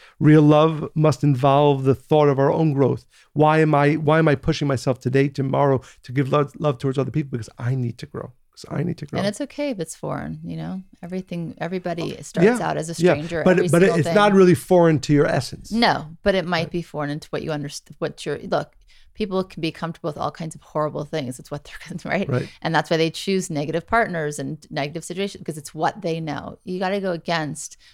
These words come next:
Speaker 2: what isn't working for you and to tap into what's really true.
Speaker 1: Yeah.
Speaker 2: Do you have a letter for us?
Speaker 1: I do have a
Speaker 2: I
Speaker 1: letter
Speaker 2: love
Speaker 1: for
Speaker 2: when you
Speaker 1: us.
Speaker 2: surprise me.
Speaker 1: Yes.
Speaker 2: What
Speaker 1: And
Speaker 2: is it
Speaker 1: again,
Speaker 2: about?
Speaker 1: <laughs> um,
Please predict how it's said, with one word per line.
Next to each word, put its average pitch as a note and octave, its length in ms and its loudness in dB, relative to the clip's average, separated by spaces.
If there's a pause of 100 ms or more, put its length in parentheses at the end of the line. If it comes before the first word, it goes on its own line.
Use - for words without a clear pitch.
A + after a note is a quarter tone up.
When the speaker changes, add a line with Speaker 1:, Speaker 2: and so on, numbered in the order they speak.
(140)
Speaker 2:
what D#3+ 140 -4
isn't D#3+ 200 -4
working D#3 360 -8
for C#3 200 -8
you C#3 240 -10
and - 180 -12
to D#3+ 60 -16
tap D#3 280 -12
into D#3+ 140 -10
what's - 260 -16
really D3+ 160 -12
true. E3 280 -16 (340)
Speaker 1:
Yeah. B2 200 -4 (260)
Speaker 2:
Do - 80 -8
you - 20 -4
have E3+ 60 -4
a - 20 0
letter F3+ 260 0
for A#3+ 140 -10
us? D4 220 -10
Speaker 1:
I D3 100 2
do D3 220 2
have A#2+ 180 0
a - 40 -4
Speaker 2:
I - 20 -4
Speaker 1:
letter - 100 -4
Speaker 2:
love F#3+ 140 -4
Speaker 1:
for B3+ 60 -6
Speaker 2:
when G#3 40 -6
you B2+ 60 -6
Speaker 1:
us. - 60 -10
Speaker 2:
surprise F3 440 -10
me. D#3 140 -4
Speaker 1:
Yes. C#3+ 220 -2 (180)
Speaker 2:
What F3+ 100 -6
Speaker 1:
And F3 60 4
Speaker 2:
is E3+ 60 6
it - 20 6
Speaker 1:
again, E3+ 160 4
Speaker 2:
about? G3 260 0 (280)
Speaker 1:
<laughs> - 1500 -4
um, D#3 480 4